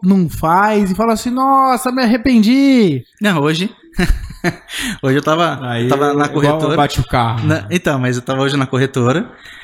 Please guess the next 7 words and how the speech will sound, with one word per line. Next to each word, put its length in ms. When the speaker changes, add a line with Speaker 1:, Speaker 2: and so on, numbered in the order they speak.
Speaker 2:
tava 240
com-, 140
trabalhando, 560
de 60
repente, 460
frenada, 840
porrada, 840